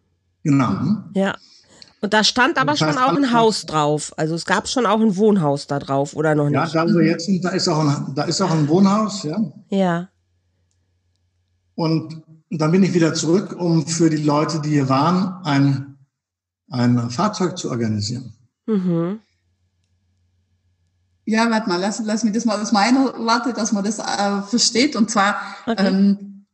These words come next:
Speaker 3: also ich hab dann gesagt, der Andreas soll doch nochmal hierher fahren, also no-, wenn er eine Option hat, weil das hat sich für mich nicht gut angefühlt. Ich kannte dann seine Geschichte, er hat mir das alles erzählt. Und dann sagt er jetzt, er, er weiß nicht mehr, er gibt jetzt, glaub, auf, er geht wieder zurück nach Deutschland. Und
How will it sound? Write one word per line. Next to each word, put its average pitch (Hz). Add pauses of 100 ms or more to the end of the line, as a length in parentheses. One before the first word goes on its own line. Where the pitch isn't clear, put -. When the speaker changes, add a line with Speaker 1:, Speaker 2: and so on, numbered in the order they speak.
(240)
Speaker 3:
also 214
ich 226
hab 254
dann 226
gesagt, 240
der 196
Andreas 233
soll 233
doch 220
nochmal 214
hierher 220
fahren, -
also 208
no-, 226
wenn 226
er 233
eine 214
Option 214
hat, 254
weil 220
das 214
hat 208
sich 202
für 220
mich 254
nicht 226
gut 214
angefühlt. 202 (260)
Ich -
kannte 254
dann 214
seine 180
Geschichte, 294
er 285
hat 262
mir 220
das 202
alles 196
erzählt. 233 (560)
Und 226
dann 240
sagt 247
er 240
jetzt, -
er, 220
er 214
weiß 214
nicht 254
mehr, 254
er 214
gibt 220
jetzt, 220
glaub, 196
auf, 214
er 214
geht 208
wieder 208
zurück 208
nach 202
Deutschland. 190
Und 180